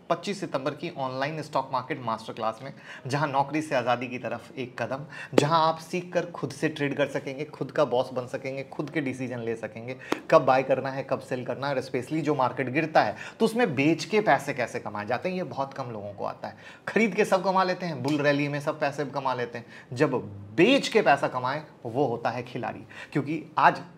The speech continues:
जो सात दिन की तेजी हुई वो सिर्फ तीन दिन में मंदी हो गई, तो यानी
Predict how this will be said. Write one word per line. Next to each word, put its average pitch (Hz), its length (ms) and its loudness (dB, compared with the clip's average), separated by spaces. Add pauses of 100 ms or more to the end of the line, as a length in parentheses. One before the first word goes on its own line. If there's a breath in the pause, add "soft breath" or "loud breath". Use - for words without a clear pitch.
(160)
जो 139 120 0
सात 196 340 8
दिन 220 180 2
की 208 100 0
तेजी 156 240 2
हुई 185 220 -2
वो 156 180 -2
सिर्फ 202 240 -2
तीन 165 280 -2
दिन 143 140 -2
में 139 160 -6
मंदी 110 240 -6
हो 104 140 -6
गई, 104 140 -14 (380 loud breath)
तो 147 60 4
यानी 196 340 8